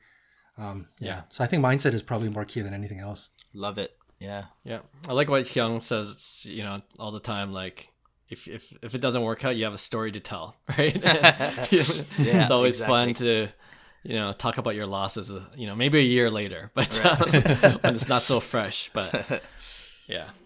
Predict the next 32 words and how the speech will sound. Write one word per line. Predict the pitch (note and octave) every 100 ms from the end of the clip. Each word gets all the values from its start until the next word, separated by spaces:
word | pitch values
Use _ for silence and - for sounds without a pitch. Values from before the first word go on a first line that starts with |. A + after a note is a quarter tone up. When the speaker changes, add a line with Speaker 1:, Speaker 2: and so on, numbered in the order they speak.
| -
Speaker 3:
for | A#2
sure. | - F#2 - -
All | C3
good | C#3
advice. | A#2+ A2 G2 - - - _ - - _
All | D3+
right. | E3
I | B2
hope | F3 D#3
most | D#3+ D3+
of | D3
our |
listeners | C#3 C#3+ D3+ D3
found | C3
it | B2+
useful. | A2 D3+ E3 F#3 G#3 A#3 - -
Um, | A#2+ A#2 A2+ A2+ G#2
and, | A2 A2 G#2+
uh, | G#2+ G#2+
yeah, | A2+ A#2+ A2+
maybe | A#2+ B2
we'll | A2+ F#2+ _ -
do | A2 G#2+
this | G#2 G2+
as | G2+
a | G2
reoccurring | G2 F#2+ - G2 G2
segment | - G2 G2 F2+
every | F2+ F#2
now | F2 E2+
and | F2
then. | F#2